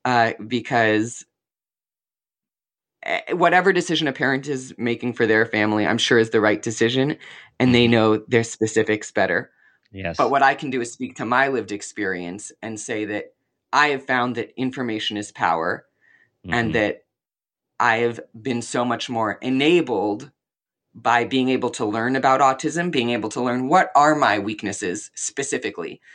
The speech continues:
Speaker 1: and what are
Speaker 2: Mm-hmm.
Speaker 1: my strengths
Speaker 2: Mm-hmm.
Speaker 1: specifically, and being able to understand my weaknesses and strengths has enabled me so much.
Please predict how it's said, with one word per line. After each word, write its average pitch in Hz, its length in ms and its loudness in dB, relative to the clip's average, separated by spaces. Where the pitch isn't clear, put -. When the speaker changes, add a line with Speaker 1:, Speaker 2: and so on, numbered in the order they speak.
Speaker 1:
and 135 160 0
what 139 140 6
are 139 80 4
Speaker 2:
Mm-hmm. 139 80 0
Speaker 1:
my 123 120 0
strengths - 680 -8
Speaker 2:
Mm-hmm. - 260 -20
Speaker 1:
specifically, 90 640 -4
and 123 140 2
being 123 180 4
able 120 280 4
to 127 320 2
understand 127 560 2
my 143 120 4
weaknesses 156 540 0
and 165 160 0
strengths - 560 -4
has 143 180 0
enabled 123 460 2
me 170 380 0
so 151 260 0
much. 151 440 -2